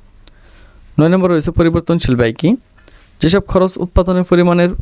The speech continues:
পরিবর্তনের সাথে সাথে প্রত্যক্ষভাবে এবং একই অনুপাতে প্র-, আহ, পরিবর্তিত হয় তাকে পরিবর্তনশীল ব্যয় বলা হয়। দশ নম্বর বলেছে আধা পরিবর্তনশীল ব্যয় কি?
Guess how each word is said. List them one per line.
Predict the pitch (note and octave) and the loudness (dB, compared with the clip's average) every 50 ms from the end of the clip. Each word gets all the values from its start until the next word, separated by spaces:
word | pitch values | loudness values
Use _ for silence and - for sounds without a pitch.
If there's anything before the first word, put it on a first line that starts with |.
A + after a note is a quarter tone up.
| - - - | -2 0 2
পরিবর্তনের | E3 E3+ F3 E3 E3+ D#3+ - F3+ E3+ D#3+ | 2 4 4 2 2 0 0 0 0 0
সাথে | - F3 D#3+ D3 | 0 -2 -2 0
সাথে | - C3+ A#2+ - B2 | -2 -2 -2 -2 -2
প্রত্যক্ষভাবে | - - C#3+ - - C3+ - - B2+ B2+ B2+ C3+ C#3 | -2 -2 -2 -2 -4 -4 -2 -2 0 0 2 2 2
এবং | B2+ A#2+ A#2 - - | 2 2 0 0 -2
একই | B2 B2 - C#3 | -2 -2 0 0
অনুপাতে | C#3 C#3 C#3 C#3 - - C3+ | 0 2 2 0 -2 -4 -6
প্র-, | - C3+ C#3 - | -4 -2 -2 0
আহ, | - B2 B2 B2 | 2 2 2 2
পরিবর্তিত | C3 D3 C#3 C#3 C3+ C3 C3 - C3+ B2+ C3 | 2 2 2 2 2 0 0 -2 -4 -4 -2
হয় | A#2+ B2+ C3+ F#3 A#3 - _ _ - | 0 0 0 0 0 -4 _ _ -6
তাকে | - B2+ - - - | -4 -4 -2 -2 -2
পরিবর্তনশীল | C3 C#3 C3+ C3 C3 - - B2+ B2+ - C#3 B2+ | 0 2 2 2 0 0 -2 -2 -2 -2 -2 0
ব্যয় | B2 B2 A2 | 0 0 0
বলা | A2 A2 A2 A2+ | 0 0 0 0
হয়। | A#2 A2 A#2 C#3 D3 - _ - _ _ _ _ _ - - _ _ _ _ _ - - - - - _ _ _ _ _ - - | 0 0 -2 -4 -6 -10 _ -20 _ _ _ _ _ -20 -20 _ _ _ _ _ -20 -20 -20 -20 -20 _ _ _ _ _ -4 -4
দশ | D3 - G3+ | -2 0 0
নম্বর | F#3+ F3+ F3+ | 0 2 2
বলেছে | F3+ F3 F3 E3+ | 2 2 0 0
আধা | C3+ B2+ C#3 C3+ | -2 -2 -2 -2
পরিবর্তনশীল | C#3+ C#3 C#3+ D3 C#3 - D3 D3 - D3+ C#3+ | -2 0 0 0 2 2 0 0 2 0 2
ব্যয় | C#3 C#3 C#3 | 2 0 0
কি? | C3+ - C#3 E3+ | 0 0 0 0